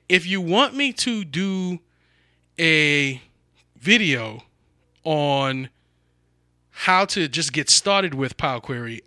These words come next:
I have no problem doing that. Just reach out to support at the S P help desk dot com. Again, that's support at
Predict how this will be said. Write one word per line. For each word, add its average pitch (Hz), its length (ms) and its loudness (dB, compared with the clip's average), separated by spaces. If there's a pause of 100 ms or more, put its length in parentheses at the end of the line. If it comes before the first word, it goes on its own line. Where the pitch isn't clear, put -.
I 160 160 2
have 165 240 0
no 160 180 -4
problem 170 380 -2
doing 156 240 -2
that. 147 260 -4
Just 160 260 -4
reach 185 300 -2
out 170 320 2
to 139 440 -4 (160)
support - 760 -2 (500)
at 147 280 2 (100)
the 135 320 -8
S 180 280 0
P 190 260 -8
help 156 300 -4
desk 139 360 -4 (220)
dot 135 240 -6
com. 117 380 -4 (580)
Again, 139 400 -2
that's 147 380 -2 (200)
support - 840 -4 (540)
at 180 360 4